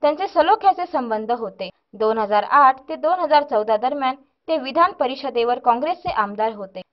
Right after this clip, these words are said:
माजी मुख्यमंत्री विलासराव देशमुख यांचे ते निकटवर्तीय होते. छाजेड यांच्या पश्चात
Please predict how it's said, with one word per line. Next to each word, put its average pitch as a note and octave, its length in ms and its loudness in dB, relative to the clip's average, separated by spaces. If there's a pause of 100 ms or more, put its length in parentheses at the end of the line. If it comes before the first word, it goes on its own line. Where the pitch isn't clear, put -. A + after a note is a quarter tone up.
माजी A3 300 2
मुख्यमंत्री D#4 640 -4
विलासराव A3+ 560 0
देशमुख C#4+ 440 -4 (380)
यांचे C#4 340 -2
ते F#4+ 140 -6
निकटवर्तीय A#3 800 -4
होते. A3 220 -10 (260)
छाजेड D4+ 400 2
यांच्या B3 320 0
पश्चात B3+ 440 0